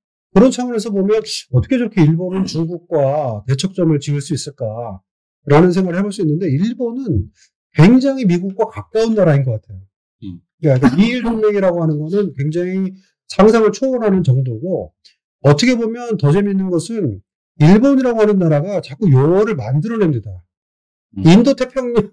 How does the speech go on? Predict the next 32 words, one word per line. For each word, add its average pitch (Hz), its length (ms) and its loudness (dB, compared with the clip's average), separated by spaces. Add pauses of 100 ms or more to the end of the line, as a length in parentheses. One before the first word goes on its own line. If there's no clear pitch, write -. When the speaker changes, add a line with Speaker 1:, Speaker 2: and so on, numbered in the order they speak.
Speaker 1:
전략도 180 640 -2
아베가 143 480 -2
만든 160 340 -2
거고요. 110 280 -4 (480)
아시아 180 320 4
태평양도 220 500 -4
그렇고 147 240 0
경제 170 480 4
안보 175 640 0
개념도 135 600 -4 (400)
일본에서 240 480 2
막 214 220 -6
먼저 180 240 0
치고 - 220 -6
나와서 202 280 0
쓰더라고요. 151 720 -8
미국에서는 226 640 2
아직 139 360 -6 (280)
보편화된 175 960 0
개념은 147 320 0
아닌데도 160 420 -2
불구하고. 120 400 -8
그러니까 190 460 -2 (380)
일본이라는 220 560 2
나라는 190 340 0
그런 170 260 -2
용어를 185 480 0
만들어서 165 720 -2
치고 - 300 -8
나오는 202 380 2
의미가 147 260 2
있고 214 480 -6